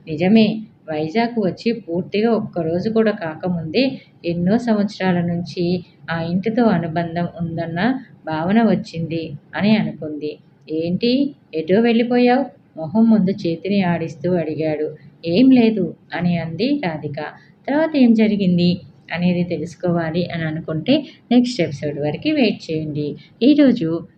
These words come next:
పెళ్లి రోజులు, పుట్టినరోజులు జరుపుకునే వాళ్ళందరికీ many more happy returns of the day అండి.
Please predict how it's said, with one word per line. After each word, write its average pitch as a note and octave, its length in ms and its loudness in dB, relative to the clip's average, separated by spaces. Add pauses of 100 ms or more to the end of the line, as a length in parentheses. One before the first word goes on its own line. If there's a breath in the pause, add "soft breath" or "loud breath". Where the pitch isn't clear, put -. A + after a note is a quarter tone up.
(140)
పెళ్లి D#3+ 180 -6
రోజులు, E3 400 -4
పుట్టినరోజులు E3 720 -8
జరుపుకునే D#3+ 580 -4
వాళ్ళందరికీ E3 920 0 (240 loud breath)
many E3+ 280 -4
more G3 260 -2
happy F#3+ 420 -2
returns F3 360 -2
of D#3 140 -4
the D3 160 -8
day G3 220 2
అండి. D#3+ 380 2